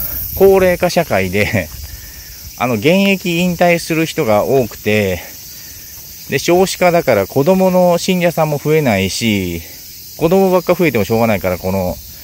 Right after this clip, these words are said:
中間で絞り取らないといけないんだけど、その辺もですね、あんまり絞れないしで、なんかですね、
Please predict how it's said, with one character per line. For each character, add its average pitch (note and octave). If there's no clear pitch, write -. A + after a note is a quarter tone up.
中 G#3
間 F#3+
で F3+
絞 -
り F3+
取 F3
ら F3
な D3
い G2+
と G2+
い F2+
け G#2
な G#2+
い G2+
ん F#2+
だ F2
け E2+
ど、 F2+
そ -
の F3+
辺 F#3
も F3
で G2+
す -
ね、 F2
あ C3+
ん C#3+
ま C#3+
り D3
絞 C#3+
れ D3
な A2
い F#2
し B2+
で、 F#2+
な A#3+
ん -
か G#3
で G3
す -
ね、 F2